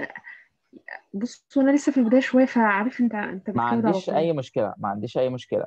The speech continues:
Speaker 2: قولي لي بس، فاهمه دي؟ في اي حاجه ملخبطاكي في سيف دي؟
Speaker 1: أه، لا، انا فاهماها. تمام، تمام.
Speaker 2: تمام. ايه الفرق؟ ايه التشينجز اللي احنا عملناها؟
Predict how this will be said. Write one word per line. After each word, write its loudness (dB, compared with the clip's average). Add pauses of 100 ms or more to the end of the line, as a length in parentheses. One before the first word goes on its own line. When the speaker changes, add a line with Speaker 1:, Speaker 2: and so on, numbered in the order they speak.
(120)
Speaker 2:
قولي 0
لي 0
بس، -4
فاهمه -2
دي؟ -4
في -2
اي 0
حاجه -4
ملخبطاكي -4
في -18
سيف -6
دي؟ -4 (1800)
Speaker 1:
أه، -4
لا، 4
انا -2
فاهماها. -4
تمام، -4 (220)
تمام. -6
Speaker 2:
تمام. -2 (280)
ايه 0
الفرق؟ -2
ايه 0
التشينجز -8
اللي 0
احنا -4
عملناها؟ -2